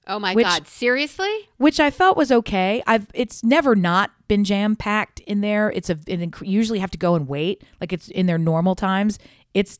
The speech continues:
Speaker 2: tricky 'cause there's this one place that is a great one that everybody likes to go to, and that's the one that I go to s-, for,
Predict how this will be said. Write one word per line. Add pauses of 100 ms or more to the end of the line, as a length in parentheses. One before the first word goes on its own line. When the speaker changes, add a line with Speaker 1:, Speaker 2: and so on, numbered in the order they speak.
Speaker 2:
tricky
'cause
there's
this
one
place
that
is (460)
a
great
one
that
everybody
likes
to
go
to,
and
that's
the
one
that
I
go
to
s-,
for,